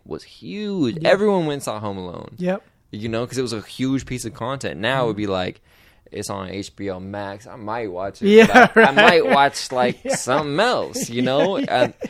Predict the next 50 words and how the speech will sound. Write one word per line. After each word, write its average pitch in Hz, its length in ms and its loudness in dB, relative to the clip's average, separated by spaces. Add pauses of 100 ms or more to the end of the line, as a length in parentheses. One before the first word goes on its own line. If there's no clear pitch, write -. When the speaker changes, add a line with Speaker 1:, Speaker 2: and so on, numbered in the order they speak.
(140)
Speaker 1:
and 131 160 0
it's 139 160 -2
like, 123 380 0 (240)
it's 123 180 -6
like 135 240 2
Space, 190 400 0
you 139 180 -4
know, 143 300 0
Space 151 540 -4
Jam 160 220 -2
two 214 220 -6
or 156 120 -2
something 110 260 -10
like 92 200 -6
that. 87 260 -6
Like, 87 200 -6
it's 214 120 -6
Speaker 2:
Oh, 156 140 0
Speaker 1:
just, 139 180 -6 (140)
Speaker 2:
I'm 185 180 2
not 185 160 8
Speaker 1:
it's 165 100 6
just 165 200 6
Speaker 2:
watching 180 120 4
that 170 140 6
on 160 140 6
Speaker 1:
different. - 120 -6
Speaker 2:
principle. 156 640 -2
I 208 80 -6
want 165 280 -6
that 165 120 -6
movie 160 280 -2
to 147 60 -6
bomb. 147 540 -4
It's 151 480 2
an 185 100 0
Speaker 1:
<laughs> - 0 -
Speaker 2:
abomination. 165 960 0 (880)
Have 208 340 -6
you 180 80 0
seen 180 260 2
it? 240 240 4
Speaker 1:
No, 135 340 6 (120)
I 107 120 -2
haven't. 101 480 0
Speaker 2:
I 160 140 2
heard 160 240 2
it 160 100 -2
was 139 200 -10
just 131 260 -14